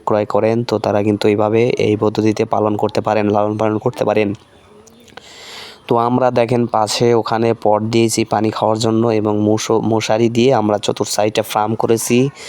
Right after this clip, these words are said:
ফার্ম করার পরে আমরা এর ভিতরে রেখেছি, অর্থাৎ আমাদের বাড়ির পাশে ধান ক্ষেত আছে, আহ, অনেক বেজি আছে, সাপ আছে, ওরা কিন্তু এগুলোকে মেরে খায়। তো সেই ক্ষেত্রে আমরা এই বুদ্ধিটা অবলম্বন করেছি।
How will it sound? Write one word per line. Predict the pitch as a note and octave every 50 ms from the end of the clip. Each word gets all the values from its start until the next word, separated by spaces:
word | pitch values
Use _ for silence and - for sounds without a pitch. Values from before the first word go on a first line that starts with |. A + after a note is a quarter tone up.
| - - - - - - - -
ফার্ম | - - A#2 A2 A2 A#2+ B2+
করার | A#2+ - A#2 A#2 A#2 A#2 A#2
পরে | A#2+ A#2 A2+ A#2 A#2
আমরা | A2+ A2 G#2+ G#2+ A2 G#2 G2+ G#2 G#2
এর | G#2+
ভিতরে | G#2+ A2+ G#2+ - G#2 G#2 G#2
রেখেছি, | G#2+ G#2 - - G#2 - - -
অর্থাৎ | G#2 G2 - - G#2 G2+ G#2+
আমাদের | G2+ G2+ G#2 G#2 G#2+ G#2+ G#2 G#2
বাড়ির | A2 G#2+ G2+ G2+ G2+ G2+
পাশে | - G#2 G#2+ - - - B2
ধান | A#2 A#2 G#2+ G#2+ G#2 G#2
ক্ষেত | - G#2+ G#2 -
আছে, | A2 A2 - - C3 C#3 D3+ D#3+
আহ, | D#3+ - - - - - - - - - - G#2+ G#2 G#2+ G#2 G#2
অনেক | G2+ G#2+ G#2+ G#2 G#2 A2
বেজি | A2+ A2 G#2 G#2+ A2 G#2+
আছে, | G#2 G2+ - - A#2 A2+
সাপ | - - - G#2 G#2 G#2 G#2+ G#2
আছে, | - - - A2 G#2+
ওরা | G#2+ G#2+ G#2+ G#2+
কিন্তু | G2+ A2 G#2 G2+ G2+ A#2 A#2
এগুলোকে | C3+ B2 A#2 - G#2 G2+ F#2+ - G#2+
মেরে | G2+ G#2 G#2 G2+ G2+
খায়। | F#2+ - - - D3 D3 - - - - - - - - - - - -
তো | A2+
সেই | A2 - - B2+ A#2+
ক্ষেত্রে | - D3 C3 - - C3
আমরা | B2 A#2+ A#2+ B2 C3+ C3 - A2
এই | A2 A2
বুদ্ধিটা | A2 A2+ A2 A2+ A2 A2 A2 G#2
অবলম্বন | G#2 G#2+ G#2+ G#2 G#2 G#2+ A2 A2
করেছি। | G#2+ - A2+ A2 G2+ - -